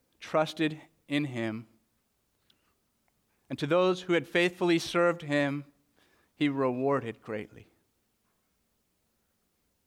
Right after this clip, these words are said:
And to those who turned their backs on him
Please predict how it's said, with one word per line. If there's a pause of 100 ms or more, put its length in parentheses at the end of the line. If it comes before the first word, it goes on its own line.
(840)
And
to
those
who
turned
their
backs
on
him